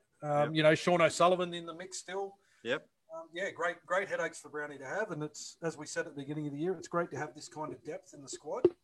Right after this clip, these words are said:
Speaker 2: Like,
Speaker 1: Um,
Speaker 2: in years gone by, we would not have survived this kind
Speaker 1: No.
Speaker 2: of injury toll.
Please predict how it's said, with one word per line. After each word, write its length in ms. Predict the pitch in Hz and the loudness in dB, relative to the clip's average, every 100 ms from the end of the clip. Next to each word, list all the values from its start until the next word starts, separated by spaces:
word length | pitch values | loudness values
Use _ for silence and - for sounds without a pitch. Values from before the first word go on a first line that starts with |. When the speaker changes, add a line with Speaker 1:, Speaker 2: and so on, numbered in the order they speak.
| _ _ _ - | _ _ _ -4
Speaker 2:
Like, 240 | 107 104 | 0 0
Speaker 1:
Um, 300 | - - - 117 | -2 -14 -16 -10
Speaker 2:
in 160 | 113 | -4
years 300 | 120 123 113 | 0 2 0
gone 240 | 123 110 95 | -2 -4 -2
by, 340 | 101 101 98 | -2 0 0
we 140 | 98 | -2
would 180 | 101 98 | -6 -10
not 160 | 98 98 | -8 -8
have 100 | 95 | -4
survived 600 | - 90 90 90 92 90 | -8 -6 -8 -6 -6 -8
this 160 | 98 - | -10 -12
kind 260 | - 92 90 | -8 -6 -6
Speaker 1:
No. 40 | |
Speaker 2:
of 80 | 85 | -8
injury 380 | 92 95 104 101 | -12 -10 -12 -10
toll. 340 | - 110 156 | -8 -8 -8